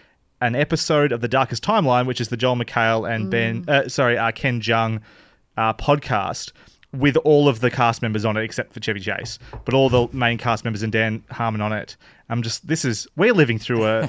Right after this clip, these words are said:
Speaker 2: <laughs>
Speaker 1: Community renaissance. This is amazing.
Speaker 2: I know.
Speaker 1: What a,
Speaker 2: So
Speaker 1: this,
Speaker 2: good.
Speaker 1: I, I can't believe it. I'm in love at the moment with what's going on.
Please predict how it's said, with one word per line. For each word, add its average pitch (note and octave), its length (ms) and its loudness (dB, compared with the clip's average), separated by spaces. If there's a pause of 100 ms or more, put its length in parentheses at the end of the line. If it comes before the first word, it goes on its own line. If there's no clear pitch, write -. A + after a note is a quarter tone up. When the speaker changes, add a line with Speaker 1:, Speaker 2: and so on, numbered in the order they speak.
Speaker 2:
<laughs> F3 100 -8
Speaker 1:
Community C3 320 4
renaissance. B2+ 580 0
This F#3+ 120 -4
is D3+ 140 0
amazing. B2 580 0
Speaker 2:
I F#3+ 140 -8
know. F#3+ 220 -6
Speaker 1:
What F#3+ 200 0
a, - 40 -20
Speaker 2:
So G3+ 160 -10
Speaker 1:
this, F#3 180 0
Speaker 2:
good. - 100 -8
Speaker 1:
I, - 80 -8 (300)
I D3+ 140 2
can't C3 240 -2
believe A2 260 0
it. G#2 60 0
I'm A#2+ 160 -2
in G2+ 100 -4
love G#2 220 0
at F#2 60 -12
the G#2+ 60 -12
moment A2 240 -4
with A#2 160 -8
what's - 140 -6
going A#2 160 -2
on. C3 120 -2